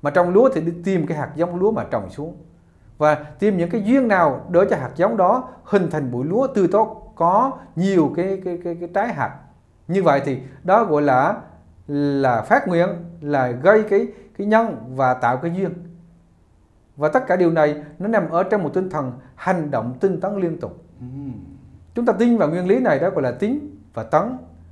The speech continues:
Speaker 1: Và nhớ rằng, phải nhớ, phải nhớ trong tâm mình làm cái gì nên không nên làm cái gì. Đây gọi là, là niệm. Và đừng có thay đổi mục đích. Hãy chuyên chú và làm theo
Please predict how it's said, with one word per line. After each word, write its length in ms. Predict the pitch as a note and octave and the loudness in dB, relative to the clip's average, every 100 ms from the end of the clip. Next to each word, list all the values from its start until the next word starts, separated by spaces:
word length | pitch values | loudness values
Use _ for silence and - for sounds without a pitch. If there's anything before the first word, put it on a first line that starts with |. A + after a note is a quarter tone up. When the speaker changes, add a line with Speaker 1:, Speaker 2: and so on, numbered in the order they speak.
| - - - - | -20 -20 -20 -6
Speaker 1:
Và 100 | D3 | -2
nhớ 420 | D#3 E3+ A3 D4 C#4 | 2 2 4 4 2
rằng, 260 | F3+ C#3+ - | 0 0 -4
phải 100 | D3+ | -2
nhớ, 380 | F3+ A3+ D4 C#4+ | 2 2 2 0
phải 80 | G3 | -4
nhớ 520 | F#3 F#3 F3 F#3+ C#4 D4+ | -8 -6 -2 2 2 2
trong 140 | G3 | 0
tâm 160 | F#3+ G3 | 2 2
mình 100 | D3+ | 2
làm 200 | C#3+ C3+ | 0 0
cái 120 | F3+ F#3 | -2 -2
gì 220 | F#3 C3+ | -2 0
nên 220 | D#3+ E3+ | 0 0
không 180 | E3+ G3 | -2 -2
nên 100 | F#3+ | -2
làm 140 | C3 | -2
cái 100 | D#3 | -2
gì. 220 | D#3+ G#2+ - - - | -4 -6 -8 -20 -6
Đây 160 | F3 F3 | 0 2
gọi 140 | D3+ | 2
là, 280 | C#3+ C3+ C3+ - - | 2 2 -2 -10 -10
là 100 | A#2+ | -6
niệm. 480 | C3 A#2+ G#2 A2+ A#2 - _ _ _ _ - _ _ _ - | -4 -4 -6 -10 -12 -20 _ _ _ _ -20 _ _ _ -14
Và 340 | D3 D#3+ - - - | -2 -2 -2 -6 -6
đừng 300 | G#3 G#3 F3+ | 2 2 2
có 100 | E3 | -2
thay 180 | G#3 G#3 | -2 0
đổi 160 | F#3 G3 | 2 0
mục 180 | D3+ D#3+ | 0 -4
đích. 120 | A3 - - - _ _ _ | -6 -8 -20 -20 _ _ _
Hãy 200 | - D3 - | -10 -8 0
chuyên 260 | B3 G3+ | 0 2
chú 160 | A3+ B3+ | 0 0
và 80 | F3 | 2
làm 220 | C#3+ B2+ | 0 0
theo 260 | F3+ F#3+ | -2 -2